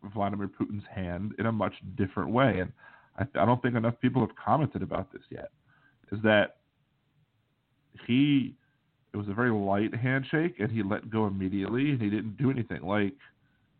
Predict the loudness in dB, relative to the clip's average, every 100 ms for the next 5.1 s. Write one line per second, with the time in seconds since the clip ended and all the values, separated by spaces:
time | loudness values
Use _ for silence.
0 | _ _ _ _ _ 2 4 6 4 0
1 | -14 _ _ _ _ _ _ -2 0 0
2 | -2 2 2 6 4 2 0 0 2 2
3 | 2 -2 _ _ _ _ _ -4 -4 -2
4 | -4 -4 -4 -4 -4 -4 0 2 2 -2